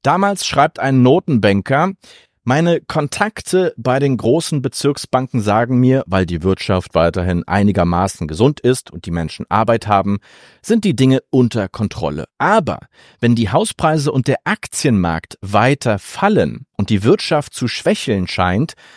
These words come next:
werden sie die Kreditbedingungen für Verbraucherkredite weiter verschärfen, um spätere Probleme zu vermeiden, und die Befürchtungen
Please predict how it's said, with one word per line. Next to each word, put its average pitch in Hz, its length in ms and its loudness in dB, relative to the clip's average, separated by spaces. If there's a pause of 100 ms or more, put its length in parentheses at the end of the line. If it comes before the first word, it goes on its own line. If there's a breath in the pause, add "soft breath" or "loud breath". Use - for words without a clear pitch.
(420 soft breath)
werden 202 300 2
sie 180 360 0
die 139 100 -4
Kreditbedingungen 117 1300 2
für 113 240 2
Verbraucherkredite 107 1160 0
weiter 92 280 -2
verschärfen, - 720 -2 (340 soft breath)
um 85 100 -8
spätere 131 540 0
Probleme 90 480 -2
zu - 180 -8
vermeiden, 120 680 2 (320 soft breath)
und - 120 -12
die - 40 -12
Befürchtungen 127 680 0